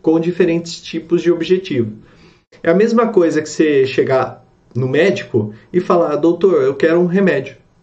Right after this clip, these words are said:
O médico vai olhar pra sua cara e dar risada, porque você não falou nada, né? Existem milhares de opções pra ele te indicar. Tudo vai depender do objetivo pra aquele remédio.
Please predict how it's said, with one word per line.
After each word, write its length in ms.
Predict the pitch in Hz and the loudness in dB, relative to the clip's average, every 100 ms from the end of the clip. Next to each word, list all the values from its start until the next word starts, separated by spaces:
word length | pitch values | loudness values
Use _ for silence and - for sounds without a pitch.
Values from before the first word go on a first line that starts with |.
| _ _ - | _ _ -6
O 40 | 196 | 0
médico 320 | 165 - 135 | 0 0 -4
vai 160 | 143 | -2
olhar 180 | 139 - | 0 -2
pra 140 | - 151 | -2 -4
sua 180 | 156 151 | -4 -6
cara 360 | 165 156 170 | -4 -2 0
e 40 | 196 | 0
dar 140 | 220 | -2
risada, 560 | 214 - 147 160 117 110 | -2 -2 -2 -2 -4 -6
porque 220 | - - | -10 -6
você 140 | 151 | -4
não 100 | 147 | -4
falou 480 | - 170 190 311 339 | -2 0 2 0 -4
nada, 420 | 285 240 175 127 | -6 -4 -2 -2
né? 200 | - - - - - _ - | -2 -6 -14 -20 -20 _ -6
Existem 400 | 147 156 180 202 | -6 -4 -2 0
milhares 520 | 196 190 185 220 202 | 2 2 0 0 2
de 60 | 180 | 2
opções 480 | 175 - 165 180 180 | 0 -2 2 2 0
pra 160 | 151 | -2
ele 100 | 143 | -4
te 140 | 135 147 | -6 -8
indicar. 560 | 139 123 113 104 - - | -6 -4 -4 -4 -8 -2
Tudo 280 | 214 208 | 0 2
vai 160 | 220 175 | 2 2
depender 640 | 156 - 135 117 160 190 | 0 0 -2 2 2 2
do 120 | 135 | 0
objetivo 640 | 135 131 160 156 147 170 180 | -2 0 -4 -2 -4 -2 -4
pra 140 | 202 | -4
aquele 240 | 208 202 214 | -2 0 2
remédio. 480 | 226 202 131 110 | 2 2 0 -2